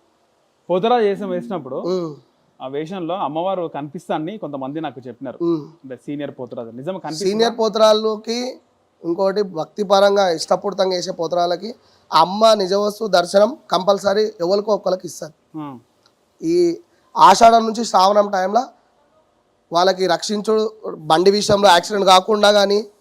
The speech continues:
Speaker 2: ఎన్నో విషయాలలో ఇబ్బందులు ఉండే టైంకి కానీ, ఏదో సందర్భంలో మాత్రం అమ్మవారు మాత్రం వాళ్ళని ఒక్కసారైనా కనిపించి వెళ్తుంది.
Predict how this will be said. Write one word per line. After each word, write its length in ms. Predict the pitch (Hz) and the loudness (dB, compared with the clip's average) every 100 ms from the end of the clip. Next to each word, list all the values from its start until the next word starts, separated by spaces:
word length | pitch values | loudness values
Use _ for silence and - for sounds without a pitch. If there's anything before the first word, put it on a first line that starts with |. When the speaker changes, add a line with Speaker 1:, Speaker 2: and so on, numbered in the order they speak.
| _ _ _ _ - | _ _ _ _ -6
Speaker 2:
ఎన్నో 220 | 175 214 | 0 4
విషయాలలో 420 | 214 226 220 220 208 202 196 185 180 170 - | 4 6 6 6 6 6 4 2 0 -2 -4
ఇబ్బందులు 720 | 180 165 208 220 220 214 208 196 | -6 2 4 4 2 2 0 -2
ఉండే 200 | 185 196 | -2 0
టైంకి 380 | 190 196 202 | 0 2 2
కానీ, 280 | 202 196 214 - _ _ - | 2 0 -2 -6 _ _ 4
ఏదో 280 | 190 226 262 | 6 8 8
సందర్భంలో 540 | 240 226 226 233 226 | 6 4 6 6 6
మాత్రం 380 | 214 202 240 - - _ _ 170 | 6 8 6 4 0 _ _ 0
అమ్మవారు 300 | 202 220 214 | 4 6 6
మాత్రం 280 | 196 226 | 2 2
వాళ్ళని 240 | 220 196 185 | 2 4 2
ఒక్కసారైనా 640 | 180 180 180 185 208 190 | -2 0 0 0 0 0
కనిపించి 420 | 160 170 175 196 185 | 0 -2 -4 -8 -8
వెళ్తుంది. 280 | 160 147 | -8 -10